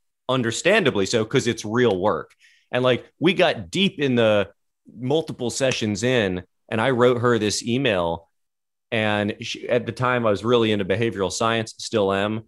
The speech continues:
And there was this idea of I should go and get a P H D in economics, and that I wanted to become the chair of this interdisciplinary department at a major,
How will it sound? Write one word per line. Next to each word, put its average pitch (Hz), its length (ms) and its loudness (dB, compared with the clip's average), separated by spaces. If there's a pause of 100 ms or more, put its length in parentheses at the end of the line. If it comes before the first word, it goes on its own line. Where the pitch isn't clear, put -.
(320)
And 101 480 0
there 107 140 2
was 107 120 0
this 107 140 -4
idea 104 400 2
of 90 120 -4 (380)
I 107 200 2
should 92 340 -6
go 101 600 2 (340)
and 101 300 -2
get 104 140 0
a 104 40 -2
P 107 220 -4
H 98 220 -2
D 98 360 0
in 95 320 -2
economics, 95 840 -2 (320)
and 107 140 -4
that 104 100 0
I 104 80 2
wanted 110 420 -2
to 104 520 -2 (420)
become 117 600 0
the 101 120 2
chair 120 600 2
of 101 240 -6
this 104 240 -4
interdisciplinary 104 1160 0
department 85 720 -2
at 87 160 0
a 87 80 0
major, 87 640 -2